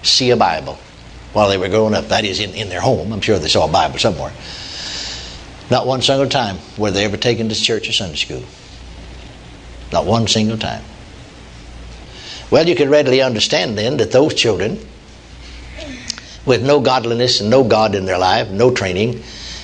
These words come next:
uh, when they grew up, got grown, created all kinds of problems for them. All kinds of problems.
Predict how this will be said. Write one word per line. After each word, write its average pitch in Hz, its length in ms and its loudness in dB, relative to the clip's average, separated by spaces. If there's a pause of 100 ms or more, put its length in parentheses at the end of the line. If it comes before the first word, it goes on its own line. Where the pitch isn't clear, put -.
(100)
uh, 107 300 2 (340)
when 110 100 2
they 113 120 4
grew 120 260 2
up, 127 160 0
got 107 220 0
grown, 117 260 0
created 123 400 4
all 117 220 6
kinds 120 240 0
of 101 80 -6
problems 67 400 0
for 58 180 -6
them. 57 100 -14 (840)
All 117 640 6
kinds 80 680 -6
of - 80 -10
problems. - 680 -6